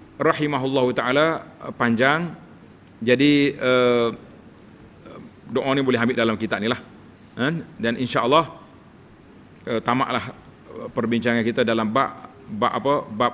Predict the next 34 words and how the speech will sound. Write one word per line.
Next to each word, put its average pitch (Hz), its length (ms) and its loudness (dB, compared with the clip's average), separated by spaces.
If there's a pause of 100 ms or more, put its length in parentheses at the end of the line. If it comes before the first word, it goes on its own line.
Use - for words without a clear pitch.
adab 117 320 -2
doa 110 320 -4
khatam 107 320 -4
Al-Quran. 120 320 0 (720)
Jadi 131 400 -2
insya-Allah 120 400 -2
kita 113 240 0
akan 110 140 -8
baca 110 180 -2
esok 104 240 -4
lah - 80 -8 (160)
doa 110 240 0
ni. 139 160 2 (720)
Dan 107 240 -2
malam 127 240 2
ni 143 80 -4
tak 143 160 -4
khatam 135 240 2
lagi, 165 160 0
ni 151 160 -2
baru 139 400 0
dia 139 160 0
panggil 143 240 -4
pra 143 320 2
khatam. 85 400 -8 (320)
Ha, 82 320 -16
jadi 101 160 -10
kalau 123 160 -2
kita 123 240 -2
baca, 117 240 -2 (160)
boleh 135 240 0
juga 107 240 -4
baca 127 240 -2
pun. 143 320 4